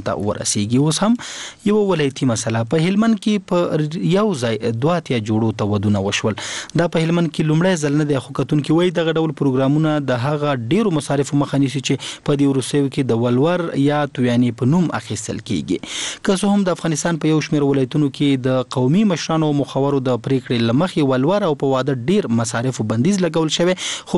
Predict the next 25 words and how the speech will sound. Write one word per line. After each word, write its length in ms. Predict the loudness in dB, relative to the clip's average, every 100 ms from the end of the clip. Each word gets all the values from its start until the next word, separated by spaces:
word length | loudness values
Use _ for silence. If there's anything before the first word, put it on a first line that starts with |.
| 0
په 80 | 0
هلمند 280 | 0 0 0
کې 80 | 0
لا 60 | 2
هم 100 | 0 -2
تر 100 | -4 -2
ټولو 220 | -2 2 0 0 0
ډیر 200 | 0 0
مصارف 420 | -4 -4 -4 -4 -4 -2
په 40 | 0
ودونو 400 | 0 2 0 0 -6
کې 100 | -10
کیږي. 300 | -10 -8 -10 -10 -12 -12 -4 2
زموږ 280 | 2 2 0
همکار 400 | -2 0 0 0
الیاس 400 | 2 2 0 0 -2 -4 0
دایی 240 | 2 2 2 2
د 100 | 0 0
دغه 240 | -2 0 0 0 0
دوه 100 | 0 0
اتیا 180 | -2 0
جوړو 240 | 2 4 2 2
د 100 | 0 2
واده 340 | 0 0 0 0 2
مراسمو 400 | 0 -2 0 0